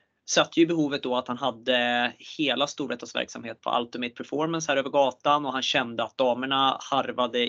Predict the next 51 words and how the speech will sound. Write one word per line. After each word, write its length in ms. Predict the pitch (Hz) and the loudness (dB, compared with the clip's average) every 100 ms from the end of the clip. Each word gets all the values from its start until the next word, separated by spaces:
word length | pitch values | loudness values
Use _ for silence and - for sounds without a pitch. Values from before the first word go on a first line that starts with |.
| 120 | -2
i 340 | 120 117 117 - _ _ - | -6 -4 -6 -8 _ _ -6
division 480 | 131 127 123 127 143 | -2 -2 -4 -2 0
ett 140 | 233 - - - - - - 117 | -2 -4 -20 -20 -20 -20 -18 -2
och 220 | 135 131 | 0 2
vill 320 | 131 127 123 | 2 0 -2
då, 260 | 120 117 117 | -4 -2 0
de 160 | 127 131 | 0 0
har 80 | |
ju 60 | 123 | 0
en 60 | 123 | -2
långsiktig 420 | 120 - 127 123 | -4 -4 -4 -4
målsättning 380 | 120 120 120 117 | -4 -4 -6 -6
att 80 | |
ta 100 | 117 | -6
sig 120 | 120 - | -6 -6
till 200 | 117 - | -6 -4
S 160 | 123 123 | -6 -2
S 120 | 151 | 2
L, 120 | 127 | 2
men 80 | 127 | 2
just 140 | 127 - | -2 0
då 100 | 156 | -2
för 120 | 123 | -2
tre 220 | 123 123 | -6 -2
år 80 | 143 | -2
sedan 160 | - 120 | -2 0
var 140 | 120 | 0
väl 120 | 117 | 0
att 140 | 117 - | -2 -2
börja 300 | 123 117 117 - _ | -8 -6 -8 -10 _
ta 140 | - 123 | -4 -4
sig 120 | 113 | -4
tillbaka 300 | - 110 - | -6 -6 -6
till 100 | - | 0
allsvenskan 640 | 120 113 - 147 127 - | 0 0 -2 -2 -2 -6
och 40 | - | -6
etablera 340 | - - - | -6 -6 -6
sig 140 | - - | -6 -4
där. 120 | 64 | -4
Och 60 | 64 | -4
då 60 | |
fro-, 280 | 131 - - - - | -6 -8 -10 -14 -6
kände 400 | - 156 123 127 | 0 2 2 2
väl 120 | 151 | 0
han 160 | 117 117 | -2 -6
att 120 | 120 | -10
det 80 | 120 | -10
skulle 220 | - 123 | -10 -8
behöva 220 | 117 113 113 | -8 -8 -8
komma 320 | - 117 117 | -8 -6 -6
in 320 | 120 117 | -6 -10